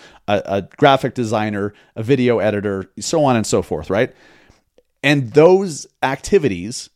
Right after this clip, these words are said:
that investment of ten grand, and by the way, it's gonna be a lot less, let's call it five thousand, you make that investment and then you get an extra two deals over the course of the year.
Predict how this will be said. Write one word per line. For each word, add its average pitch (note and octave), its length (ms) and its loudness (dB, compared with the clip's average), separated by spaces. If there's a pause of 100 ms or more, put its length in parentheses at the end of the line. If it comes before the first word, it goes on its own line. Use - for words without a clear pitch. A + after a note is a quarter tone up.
(100)
that C#3+ 160 2
investment D3+ 460 0
of A#2+ 60 -4
ten D3+ 220 -4
grand, A2+ 400 -10 (300)
and A2+ 120 -6
by A2+ 120 4
the A2 80 4
way, G2+ 120 2
it's F#2+ 120 -6
gonna G#2+ 160 -2
be G2 80 0
a F#2 60 0
lot F#2+ 180 -2
less, F2+ 300 -8 (540)
let's A2 160 -4
call A2 200 6
it - 80 -2 (120)
five G2 200 2
thousand, F#2 340 -2 (680)
you B2+ 220 0
make C#3+ 220 -2
that F#3 140 2
investment C3+ 600 0 (220)
and C3 140 -2
then D3 160 0
you D3 140 -2
get C#3+ 340 0
an C#3 200 -4
extra C#3 440 -4
two D3+ 360 -4
deals A#2+ 760 -4
over B2 160 2
the A2 80 -2
course A2+ 260 -2
of A2 80 -8
the A#2 60 -4
year. D3+ 340 -2